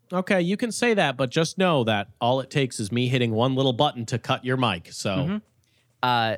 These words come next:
Speaker 2: my brony sona is the one that's going to be,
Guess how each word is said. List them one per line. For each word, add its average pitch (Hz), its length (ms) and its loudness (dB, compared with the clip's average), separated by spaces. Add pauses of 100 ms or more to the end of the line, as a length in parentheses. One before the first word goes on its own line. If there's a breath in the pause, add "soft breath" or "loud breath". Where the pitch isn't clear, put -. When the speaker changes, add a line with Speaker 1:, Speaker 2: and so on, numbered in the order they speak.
Speaker 2:
my 135 240 -2
brony 139 320 0
sona 123 380 -2
is 117 160 -6
the 120 100 -6
one 117 400 -2
that's 117 220 -6
going 120 340 -4
to 123 140 -8
be, 110 420 -4